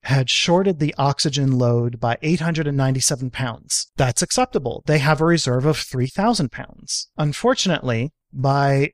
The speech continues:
overconsuming oxygen on the way up, they actually wound up being seventeen hundred kilograms short of their target.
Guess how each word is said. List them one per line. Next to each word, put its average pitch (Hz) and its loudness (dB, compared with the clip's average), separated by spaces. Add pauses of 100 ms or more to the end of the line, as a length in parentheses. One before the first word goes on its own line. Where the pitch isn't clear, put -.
(100)
overconsuming 175 2
oxygen 151 0
on 127 2
the 123 2
way 123 4
up, 135 -2 (140)
they 143 0
actually 143 2
wound 135 2
up 135 -2
being 131 2
seventeen 156 0
hundred 139 2 (260)
kilograms 120 0 (440)
short - 0
of 127 -2
their 120 -2
target. 120 -8